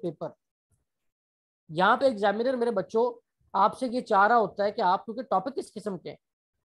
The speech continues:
अगर वो economic challenges के बारे में आपको सवाल इस किस्म का दे रहा है कि Pakistan is facing extremely economic failure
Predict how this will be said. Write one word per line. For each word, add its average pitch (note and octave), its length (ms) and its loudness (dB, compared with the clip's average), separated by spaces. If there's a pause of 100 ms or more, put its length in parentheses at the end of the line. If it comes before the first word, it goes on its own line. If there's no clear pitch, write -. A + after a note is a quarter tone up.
(220)
अगर G3+ 220 0
वो C4+ 100 0
economic A3+ 600 -2
challenges A3 460 0
के C4+ 60 -4
बारे G3 300 4
में B3+ 100 0
आपको G#3 280 -2
सवाल F3 440 -2
इस B3 60 -8
किस्म - 280 -12
का C4 80 -4
दे F#3 180 0
रहा F3+ 120 2
है - 160 -6 (840)
कि G3 280 -2 (160)
Pakistan C4 580 2 (120)
is B3+ 200 -6
facing A#3+ 500 0 (2500)
extremely D4 1000 -2 (580)
economic A3 720 0 (680)
failure G#3+ 440 0